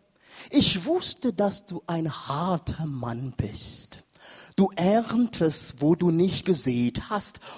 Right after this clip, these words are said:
und sammelst ein, wo du nicht ausgestreut hast. Deshalb hatte ich Angst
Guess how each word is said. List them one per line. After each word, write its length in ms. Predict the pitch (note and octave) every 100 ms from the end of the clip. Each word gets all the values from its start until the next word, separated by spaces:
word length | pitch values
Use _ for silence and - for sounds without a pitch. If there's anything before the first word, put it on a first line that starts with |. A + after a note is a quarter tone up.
| G3+
und 160 | G3+
sammelst 600 | - D3+ F#3 A#3 B3+ - -
ein, 340 | D#3 A3 A3+
wo 100 | G#3+
du 120 | G3+
nicht 280 | G3 G3+ -
ausgestreut 920 | E3 F#3 - G#3 - - B2 G#2+ G2
hast. 440 | G#2+ - - - - _ _ _ _ _ _ _ _ _ _ _ _ _ _ _ _ _ _ _ _ _ _ _ _ _ _ _ _ _ _ _ -
Deshalb 440 | D4+ - C4+ C4
hatte 200 | A3 -
ich 200 | G#3+ -
Angst 520 | - D3+ A#2 - -